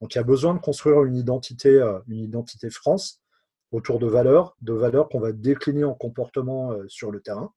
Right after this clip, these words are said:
Et puis, bah, il y a aussi, euh, tout le travail de suivi individuel, donc, euh, bah, des entretiens. Euh, quand les joueuses s'entraînent pas, qu'elles ont pas de soutien scolaire, on va caler des entretiens pour avancer en fonction des, bah, des problématiques, euh, très singulières, très particulières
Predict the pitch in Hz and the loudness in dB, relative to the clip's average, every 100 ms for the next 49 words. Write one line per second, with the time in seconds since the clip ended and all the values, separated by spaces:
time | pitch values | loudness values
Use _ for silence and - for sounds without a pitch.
0 | _ _ _ _ _ - - - _ - | _ _ _ _ _ -20 -20 -20 _ -14
1 | 117 185 165 123 123 127 127 - 185 180 | -4 2 4 4 6 4 2 2 4 6
2 | 120 110 147 - 135 151 139 117 - 143 | 6 2 -4 0 4 4 4 -2 -6 -6
3 | 143 156 127 113 113 107 123 165 156 120 | 0 0 0 -4 -8 0 4 4 2 -4
4 | 120 117 104 107 113 117 123 123 110 120 | -2 -4 -4 -4 -4 -4 -4 -6 -4 -2
5 | 143 170 _ _ _ - 98 104 127 123 | -2 -6 _ _ _ -12 -10 -6 -8 -2
6 | 123 127 123 123 127 123 120 139 143 127 | -2 0 -4 -6 -6 -4 0 0 0 -2
7 | 107 113 120 - 117 123 117 117 120 151 | -6 -6 -8 -8 -10 -10 -6 -2 0 0
8 | 135 110 - 117 135 127 113 107 110 - | 0 -4 -6 -2 0 0 -2 -6 -10 -6
9 | 123 175 _ - - - - 113 120 120 | -6 -6 _ -20 -20 -20 -2 2 4 2
10 | 113 143 156 - 110 147 143 120 110 104 | 2 4 4 2 -6 2 4 4 2 -2
11 | 107 113 113 117 117 110 151 160 120 107 | -4 -6 -2 0 0 -2 -2 -2 -4 -4
12 | - 135 123 123 117 120 143 143 123 - | -4 -4 -2 -4 -2 2 2 2 -6 -6
13 | 113 - - 113 135 | -12 -14 -8 -2 -2